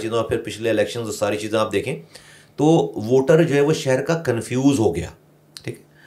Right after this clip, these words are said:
یا تو وہ وائپ آؤٹ ہو جاتے یا ہم وائپ آؤٹ ہو جاتے،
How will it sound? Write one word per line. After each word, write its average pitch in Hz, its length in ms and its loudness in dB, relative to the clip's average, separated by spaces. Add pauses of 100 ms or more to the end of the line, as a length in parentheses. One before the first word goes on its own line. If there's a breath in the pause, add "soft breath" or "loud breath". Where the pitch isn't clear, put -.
(400 soft breath)
یا 147 160 0
تو 170 120 2
وہ 160 180 8
وائپ 175 280 6
آؤٹ 185 100 6
ہو 175 80 6
جاتے 170 260 4 (800)
یا 131 160 0
ہم 147 140 4
وائپ 123 220 4
آؤٹ 117 80 4
ہو 104 60 -2
جاتے، 85 260 -8